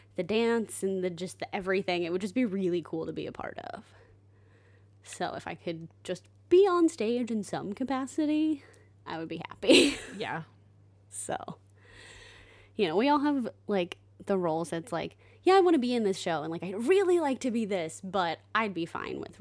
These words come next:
Speaker 1: really anything."
Speaker 2: Mm-hmm.
Speaker 1: And that's, like, you know, people say,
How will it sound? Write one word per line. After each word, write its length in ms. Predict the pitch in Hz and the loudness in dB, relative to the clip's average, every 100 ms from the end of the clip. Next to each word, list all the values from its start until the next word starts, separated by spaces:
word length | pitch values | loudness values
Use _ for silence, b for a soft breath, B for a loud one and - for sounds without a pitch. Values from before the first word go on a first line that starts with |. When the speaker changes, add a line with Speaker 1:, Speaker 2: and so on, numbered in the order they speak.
| 180 | -10
Speaker 1:
really 320 | 170 - 180 | -8 -4 -2
anything." 600 | 185 196 202 214 196 190 | -2 0 0 0 0 0
Speaker 2:
Mm-hmm. 60 | 196 | -2
Speaker 1:
And 80 | - | -2
that's, 200 | - - | -8 -6
like, 360 | 170 143 98 - b b b b b b b b b b b b b b | -6 -6 -6 -14 b b b b b b b b b b b b b b
you 100 | 233 | -2
know, 60 | 254 | 0
people 260 | 240 196 | 0 -4
say, 580 | 190 - 175 170 160 170 | -6 -2 0 0 -2 -6